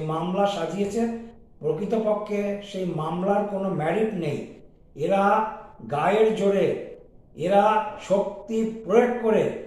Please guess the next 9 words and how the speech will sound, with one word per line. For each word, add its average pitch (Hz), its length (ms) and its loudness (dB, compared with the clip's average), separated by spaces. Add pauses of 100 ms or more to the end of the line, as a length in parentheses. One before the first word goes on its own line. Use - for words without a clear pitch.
(280)
চিন্ময় 202 520 -2
কৃষ্ণ 208 260 -6 (120)
প্রভুকে 202 420 0 (160)
বিনা 214 240 -2 (160)
বিচারে 202 360 0 (120)
জেলের 185 320 -2
মধ্যে 185 240 -4 (120)
বন্দি 180 260 -2
রেখেছে 202 380 -4